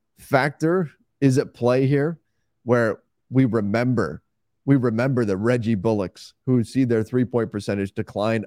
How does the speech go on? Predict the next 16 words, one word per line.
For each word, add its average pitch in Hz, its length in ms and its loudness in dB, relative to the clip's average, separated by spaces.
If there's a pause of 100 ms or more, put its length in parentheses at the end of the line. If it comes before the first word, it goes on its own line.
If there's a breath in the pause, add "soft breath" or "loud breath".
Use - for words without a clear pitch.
a 104 100 0
bunch 110 540 -4 (540)
as 127 420 0
Lakers, 131 400 0
for 147 120 0
no 170 160 4
apparent 180 340 0
reason 147 320 0
other 135 200 0
than 127 360 -2 (280)
they're 127 220 2
wearing 151 320 2
the 139 100 -2
golden 139 400 0
armor. 123 420 -4 (300 soft breath)
But 139 300 0